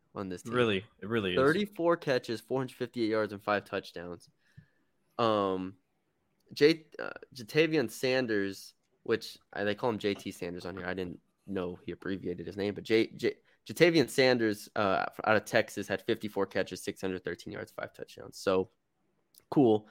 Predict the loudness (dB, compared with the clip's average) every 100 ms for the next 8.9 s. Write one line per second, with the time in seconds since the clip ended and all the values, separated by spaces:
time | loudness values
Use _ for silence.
0 | -20 -20 _ 4 6 6 4 4 4 4
1 | 2 2 2 2 2 0 -4 -6 -2 -2
2 | -2 -4 -2 -4 -6 _ _ -20 _ _
3 | -8 -8 -10 -20 _ _ _ _ _ 0
4 | 4 6 6 4 6 4 4 0 -2 -2
5 | -2 -2 -2 0 2 4 4 4 0 -2
6 | 2 2 2 0 2 2 2 -2 0 0
7 | 2 2 2 4 4 2 -4 -4 -4 0
8 | -2 0 0 0 0 2 4 2 -2